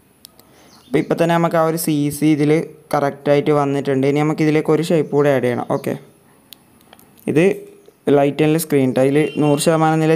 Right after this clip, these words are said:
ചേഞ്ച് ഒന്നും ചെയ്യണ്ട. ഇനി നിങ്ങൾക്ക് ചേഞ്ച് ചെയ്യണമെന്നുണ്ടെങ്കിൽ ഒന്ന് ചേഞ്ച് ചെയ്ത്, വാരി ചെയ്ത്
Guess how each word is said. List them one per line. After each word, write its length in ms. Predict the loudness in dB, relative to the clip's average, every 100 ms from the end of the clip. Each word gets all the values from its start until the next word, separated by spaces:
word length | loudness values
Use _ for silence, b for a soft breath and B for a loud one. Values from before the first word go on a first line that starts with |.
| 2
ചേഞ്ച് 240 | 2 2 2
ഒന്നും 100 | 2
ചെയ്യണ്ട. 280 | 2 2 -2 -2
ഇനി 100 | -4 -4
നിങ്ങൾക്ക് 300 | -4 -4 -4 0
ചേഞ്ച് 260 | 2 2 2
ചെയ്യണമെന്നുണ്ടെങ്കിൽ 640 | 2 0 0 0 0 0 -2 -2 0
ഒന്ന് 120 | 2 2
ചേഞ്ച് 220 | 2 4
ചെയ്ത്, 140 | 2 4
വാരി 240 | 2 2 0
ചെയ്ത് 140 | 0